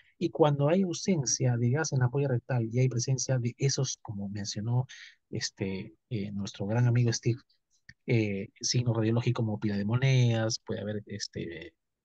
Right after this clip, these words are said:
conteo de, conteo de perlas, por ejemplo, también, eh, y otros signos también como, este, niveles hidroaéreos. Entonces, eh, estamos muy probablemente también frente a un cuadro oclusivo por vía de adherencia, ¿no? Obstrucción mecánica, que puede ser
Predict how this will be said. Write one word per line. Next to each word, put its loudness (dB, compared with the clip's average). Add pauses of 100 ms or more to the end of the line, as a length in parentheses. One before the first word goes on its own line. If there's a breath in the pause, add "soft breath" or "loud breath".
(160)
conteo -4
de, -8 (140)
conteo -2
de -2
perlas, -4
por -10
ejemplo, -2
también, 0 (440 loud breath)
eh, -2 (680)
y 2
otros 2
signos 2
también -2
como, -8
este, -8
niveles 2
hidroaéreos. 2
Entonces, -2 (440 loud breath)
eh, 4
estamos 2
muy -2
probablemente 2
también 2
frente -4
a -4
un -10
cuadro -4
oclusivo -8
por -10
vía -6
de -12
adherencia, -10
¿no? -10
Obstrucción -8
mecánica, -14
que -10
puede -6
ser -10